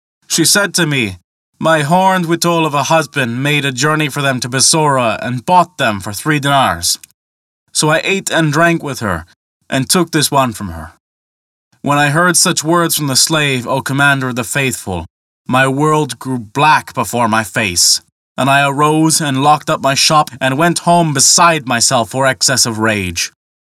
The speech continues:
I looked for the apples, and finding only two of the three, asked my wife, "O my cousin,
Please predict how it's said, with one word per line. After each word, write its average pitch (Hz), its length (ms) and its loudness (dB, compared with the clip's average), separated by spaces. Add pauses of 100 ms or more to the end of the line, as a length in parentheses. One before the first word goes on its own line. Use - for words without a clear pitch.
(220)
I 143 120 2
looked 180 300 0
for 180 160 0
the 170 140 2
apples, 156 380 2
and 135 160 -4
finding 170 400 2
only 160 240 0
two 190 260 0
of 160 120 -4
the 156 100 -2
three, 160 480 0 (380)
asked 160 320 2
my 156 160 2
wife, 151 500 0 (560)
"O 180 160 2
my 180 180 4
cousin, 92 480 -2